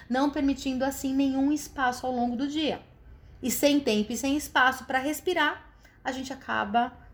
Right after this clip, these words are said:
sufocada. Essa forma de existir estava insustentável. Por isso, estou deixando de fazer algumas coisas e sem culpa.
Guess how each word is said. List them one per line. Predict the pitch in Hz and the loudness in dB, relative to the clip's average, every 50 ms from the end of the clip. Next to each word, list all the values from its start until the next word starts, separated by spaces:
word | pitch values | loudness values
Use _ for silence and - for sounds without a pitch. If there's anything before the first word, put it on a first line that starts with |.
| - - | -20 -18
sufocada. | - - 196 - - 220 220 - - 160 - - - - - - - - - - - - - - - - - - - - - - - - - | -10 -10 -10 -8 -8 -12 -12 -12 -12 -12 -12 -12 -16 -18 -20 -20 -20 -20 -20 -20 -20 -20 -20 -20 -16 -16 -16 -16 -18 -20 -20 -20 -16 -4 0
Essa | 233 302 359 349 - 302 | 4 4 4 6 4 0
forma | 269 - 262 240 233 226 220 | 0 4 6 6 6 6 2
de | 208 208 | 0 -2
existir | 208 196 208 208 - - 277 - | -2 -4 -4 -6 -4 -6 -6 -6
estava | 247 240 - 254 240 254 | -6 -2 0 0 0 0
insustentável. | 269 254 - - 294 - - 339 359 349 - - 247 220 214 208 185 175 170 165 - - - - - - - - - - - - - | -2 -6 -6 -8 -10 -10 -10 -10 -10 -8 0 2 4 4 4 2 2 -2 -8 -10 -10 -12 -18 -20 -20 -20 -20 -20 -20 -20 -20 -14 -2
Por | - 392 403 | 2 4 4
isso, | 330 254 240 233 - - - - 311 349 - - - - - | 4 4 2 0 -2 -4 -4 -4 -4 -4 -6 -10 -16 -10 -10
estou | 226 - - 269 247 254 | -8 -6 -2 0 0 2
deixando | 247 240 240 233 - - 254 247 262 269 | 2 2 0 0 -2 -2 -2 -2 -2 -2
de | 247 | -4
fazer | - 247 233 220 233 226 | -4 -4 -2 -2 0 0
algumas | 226 220 208 220 220 214 - | 0 0 0 -2 -2 -2 -4
coisas | - - 202 202 214 214 226 208 233 240 220 | -4 -2 0 2 2 2 2 0 -2 -4 -4
e | 240 240 | -4 -6
sem | - - 294 330 359 | -6 -4 -4 -6 -6
culpa. | - - 269 240 247 - 233 226 | -4 -4 -4 -4 -4 -6 -10 -10